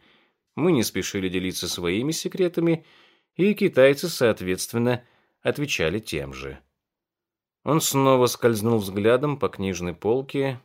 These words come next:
нахмурился и поменял две книги местами. "Они действуют у нас в Чайнатауне?" спросил я.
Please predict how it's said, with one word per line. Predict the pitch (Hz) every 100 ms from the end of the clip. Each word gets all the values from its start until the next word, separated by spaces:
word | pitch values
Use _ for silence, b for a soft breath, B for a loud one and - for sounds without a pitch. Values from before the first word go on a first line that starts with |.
| _ -
нахмурился | 82 82 - 90 110 120 110 113 113 110 _
и | 151
поменял | - 117 101 90 98
две | 92 104
книги | - 82 80
местами. | 82 85 - 73 65 67 69 _ _ _ _ _ _ _ _ _ _ _ _ _ _
"Они | 110 135
действуют | 135 135 135 - 123 123 117
у |
нас | 117 120 110
в | -
Чайнатауне?" | - 123 117 113 175 175 98 80 80 -
спросил | - 95 87 - 82
я. | 80 80 80